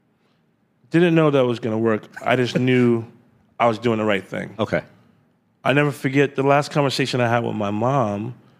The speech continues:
Speaker 1: like, a month or two before she died. She said to me, "Tremaine, do you think that if you went back to college, you could get a better position at Marc Jacobs?" And I kinda laughed. And I was like, Mom, I think I figured some other things out. You know,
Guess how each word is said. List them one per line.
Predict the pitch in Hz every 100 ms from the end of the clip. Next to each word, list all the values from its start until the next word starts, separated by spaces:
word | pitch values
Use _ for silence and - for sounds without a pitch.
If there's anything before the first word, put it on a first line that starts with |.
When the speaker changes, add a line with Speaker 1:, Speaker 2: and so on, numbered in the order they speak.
| _ _ _ _ _ _ _ _ _ _
Speaker 1:
like, | 123 120
a | 113
month | 117 123
or | 123
two | - 117
before | 110 113
she | - 104
died. | 117 117 107 101 107 127 _ _ _ _ _ _ _ _ _
She | - 156
said | 160 147
to |
me, | 143
"Tremaine, | 127 143 143 135
do |
you | 135 127
think | 147 147 -
that | 131
if | 120 131
you |
went | 123 123 127
back | 123 -
to | -
college, | - 135 123 110 - - _ _ _ _
you | 127
could | 135
get | 123 120
a |
better | 113 117 110
position | 110 104 113 110
at | 101
Marc | 104 101
Jacobs?" | - 110 107 - - - _
And | 123 120
I |
kinda | - 143 135
laughed. | 117 123 165 151 143 - _ _ _ _ _ _ _ -
And | 123
I |
was | 123 131
like, | 123
Mom, | 135 143 147
I | 131
think | - 139 139
I |
figured | 120 - 123 117
some | - 117
other | 110
things | 107 110 110
out. | 123 117 113 -
You | 113
know, | 113 110 107